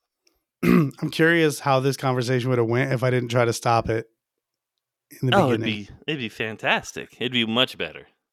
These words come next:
Speaker 1: Okay. Let's start over. Where are you going, bud?
Speaker 2: Oh, Barrow, Alaska.
Speaker 1: That's pretty dope. Tell me about
Speaker 2: Yeah.
Speaker 1: it.
Speaker 2: Uh, it's, uh, the northernmost point in America. It's like
Speaker 1: That's insane.
Speaker 2: right next to the Arctic Circle.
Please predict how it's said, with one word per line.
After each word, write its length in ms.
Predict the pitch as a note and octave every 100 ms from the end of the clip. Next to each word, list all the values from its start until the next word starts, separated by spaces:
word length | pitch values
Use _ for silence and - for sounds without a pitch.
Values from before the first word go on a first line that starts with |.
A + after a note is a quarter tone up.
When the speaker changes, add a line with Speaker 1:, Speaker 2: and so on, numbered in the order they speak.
| -
Speaker 1:
Okay. 360 | D#3 - A#2 A#2+ _ _ E3+
Let's 240 | C#3+ D3+
start 220 | - D3+ C#3
over. 180 | A#2 A2+ A2+
Where 260 | B2+ C#3 D#3+
are 60 |
you 80 | E3+
going, 220 | F3+ G3+
bud? 260 | C3+ C#3 E3 _ _ _ _ _
Speaker 2:
Oh, 580 | - C#3+ C3 A2 G2 F#2
Barrow, 440 | - A2 A#2+ B2 A#2
Alaska. 520 | G2+ B2 - - G2 - _ _ _ _
Speaker 1:
That's 240 | D3 C3 C3
pretty 200 | B2 A#2
dope. 340 | B2 B2+ B2+ _ -
Tell 140 | C#3
me 80 | C3
about 240 | A#2+ A2 A#2
Speaker 2:
Yeah. 60 |
Speaker 1:
it. 120 | F2 _ _ _ _
Speaker 2:
Uh, 220 | A#2+ B2+ A#2
it's, 160 | -
uh, 300 | B2 A2+ G#2+ - - - _
the 80 | B2+
northernmost 540 | A#2 A#2 A2+ A2+ A2+ -
point 340 | A#2 A#2 A2+ -
in 380 | A2+ G#2+ G#2 G2+
America. 580 | G2 G2 G#2 G2+ E2 D#2+ _ _ _ _ _ _ _
It's 60 | -
like 100 | A#2
Speaker 1:
That's 220 | C3 -
insane. 480 | A2 - B2 A#2 G#2+
Speaker 2:
right 160 | A2+
next 280 | - A#2+ -
to 120 | - G#2
the 300 | G2+ F#2+ F#2
Arctic 320 | F#2+ - -
Circle. 380 | - F#2 -